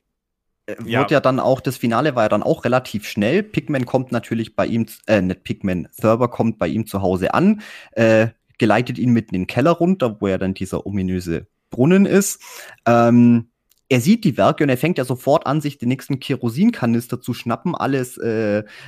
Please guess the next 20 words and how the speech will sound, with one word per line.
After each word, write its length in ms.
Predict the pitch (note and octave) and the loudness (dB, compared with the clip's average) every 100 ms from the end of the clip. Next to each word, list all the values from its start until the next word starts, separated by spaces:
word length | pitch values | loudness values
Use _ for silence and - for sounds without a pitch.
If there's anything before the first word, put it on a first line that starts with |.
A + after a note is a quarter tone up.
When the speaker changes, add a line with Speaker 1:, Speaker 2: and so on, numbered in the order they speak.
| - | -6
Speaker 1:
alles 340 | A#2+ B2+ B2 | -2 0 -2
einzutünchen. 1800 | - C#3+ F#3 - G3 F#3+ - - - F#3 _ - - A3 A#3+ B3 B3 A#3+ | 0 0 0 0 2 2 -2 -14 -6 -6 _ -4 4 4 4 2 2 0
Speaker 2:
Mhm, 400 | A2+ A2+ A2+ A#2+ - - | -4 -8 -6 -10 -14 -14
mhm. 340 | G#2+ G#2 A2+ | -12 -10 -2
Speaker 1:
Pigman, 340 | F#3+ G3+ F3+ | -2 2 0
ich 120 | C#3 - | 0 0
weiß 220 | D#3 - | -2 0
gar 140 | E3+ | -2
nicht, 200 | E3+ D#3 | -2 -2
er 220 | G2+ A#2+ | -2 0
war 120 | A#2 C3+ | 0 0
noch 120 | C3 | 0
mal 140 | B2+ | -2
kurz 360 | G#2+ C#3 C3 - | -4 -6 -6 -6
woanders, 480 | A2+ - G3+ G3+ - | -2 0 2 0 -2
er 120 | C3 | -4
kommt 280 | - D3+ C#3+ | -2 -2 -2
in 60 | C3 | -2
den 180 | A2 G2+ | 0 0
Raum, 500 | F#2+ D3 B3 C#4 | 4 4 4 2